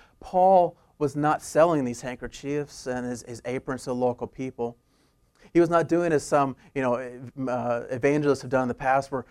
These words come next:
"Just send me a hundred dollars and I'll send you this handkerchief that's been dipped in the River Jordan. If it's prayerfully applied, it can be, bring healing." He's not doing that.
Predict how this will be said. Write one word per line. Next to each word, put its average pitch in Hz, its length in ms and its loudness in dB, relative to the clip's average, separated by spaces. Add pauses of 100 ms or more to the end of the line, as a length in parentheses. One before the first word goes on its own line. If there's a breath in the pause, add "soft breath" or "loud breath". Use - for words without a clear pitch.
(300 loud breath)
"Just 175 160 -2
send 233 120 6
me 220 80 4
a 190 40 4
hundred 202 260 0
dollars 143 440 -6
and 156 80 0
I'll 170 100 0
send 214 360 2
you 196 80 2
this 190 180 4
handkerchief 175 480 -6
that's 147 120 -4
been 170 280 -2
dipped 196 340 2 (300 loud breath)
in 180 140 2
the 175 80 2
River 185 280 8
Jordan. 165 440 6
If 151 100 0
it's 160 80 -6
prayerfully 220 560 4
applied, 185 520 6
it 160 80 2
can 156 180 -4
be, 147 120 -2
bring 147 260 -4
healing." 135 320 -4
He's 156 160 -4
not 165 260 -8
doing 143 280 -10
that. 113 440 -12